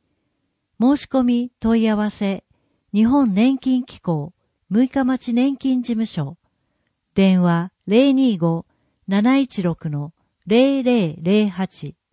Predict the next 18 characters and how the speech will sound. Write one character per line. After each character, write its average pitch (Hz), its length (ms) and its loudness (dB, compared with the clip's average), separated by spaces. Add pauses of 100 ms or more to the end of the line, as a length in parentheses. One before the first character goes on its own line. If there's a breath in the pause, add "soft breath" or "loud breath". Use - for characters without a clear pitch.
(440)
要 226 240 2
予 165 140 -2
約。 147 440 -8 (1300)
消 285 240 0
費 - 120 -6
生 269 260 0
活 - 240 -4
相 247 280 -2
談。 143 280 -6 (720)
日 233 280 -2
時、 151 300 -10 (720)
月 220 300 0
曜 294 200 4
か 190 140 -4
ら 160 160 -4
金 254 300 2
曜 226 240 2
日、 147 240 -10